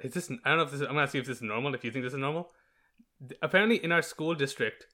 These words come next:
there was a high school that was just, the purpose of that high school was just to take the bad students away.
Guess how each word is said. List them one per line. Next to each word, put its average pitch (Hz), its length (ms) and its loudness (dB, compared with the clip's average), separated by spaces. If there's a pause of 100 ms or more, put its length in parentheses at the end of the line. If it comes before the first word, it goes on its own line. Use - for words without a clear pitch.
(300)
there 139 140 -2
was 160 260 6
a 156 160 6
high 147 220 4
school 113 500 -4 (580)
that 139 140 0
was 151 160 4
just, 165 220 4 (140)
the 147 80 2
purpose 170 260 2
of - 80 -10
that 175 140 6
high 147 120 4
school 165 240 -2
was 143 120 2
just 147 180 -2
to 139 40 -10
take 151 300 4
the 135 80 -2
bad 127 260 4
students 123 320 -4
away. 110 220 -2